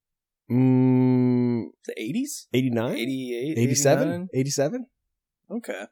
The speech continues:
Speaker 2: Damn, I would like to revisit those.
Speaker 1: Dude, those movies are so good,
Speaker 2: That might
Speaker 1: dude.
Speaker 2: be a good, like, spring lineup. Like,
Speaker 1: I
Speaker 2: once
Speaker 1: would
Speaker 2: baseball
Speaker 1: love to do a
Speaker 2: starts.
Speaker 1: V H snack in on Major League.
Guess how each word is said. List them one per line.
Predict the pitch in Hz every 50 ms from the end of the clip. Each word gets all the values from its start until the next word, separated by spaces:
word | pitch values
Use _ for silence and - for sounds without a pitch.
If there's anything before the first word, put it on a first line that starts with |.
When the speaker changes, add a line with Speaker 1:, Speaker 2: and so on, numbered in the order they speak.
| _ _ _ _ _ _ _ _ _ _
Speaker 2:
Damn, | - 147 165 139 117
I | 113 143
would | 196 226
like | 185 165 147 -
to | 113
revisit | 107 113 123 113 131 123 113 104 - -
those. | 104 117 117 98 - - - -
Speaker 1:
Dude, | 131 139 135
those | 135 165 160
movies | 180 208 202 196 170
are | 135 131
so | 113 - - - 113 95 87
good, | 80 73 76 73 -
Speaker 2:
That | 123
might | 151 190
Speaker 1:
dude. | 220 208
Speaker 2:
be | 214 202
a | 165
good, | 160 170 165 151
like, | 143 131 117 104 - -
spring | - - - _ 120 113 117 120 123 131 143
lineup. | 147 147 156 151 151 160 165 165 151 120
Like, | 120 113
Speaker 1:
I | 113 120
Speaker 2:
once | 127 131 127 123
Speaker 1:
would | 120
Speaker 2:
baseball | 120 117 117 120 127 131 135
Speaker 1:
love | 139 135
to | 127
do | 120 127
a | 120
Speaker 2:
starts. | 117 107 104
Speaker 1:
V | 113 110
H | 107 107 101 -
snack | 113 110 104 98 98 107
in | 101 98 92
on | 80 98 101 101
Major | 101 98 98 90 90 90
League. | 85 82 80 76 80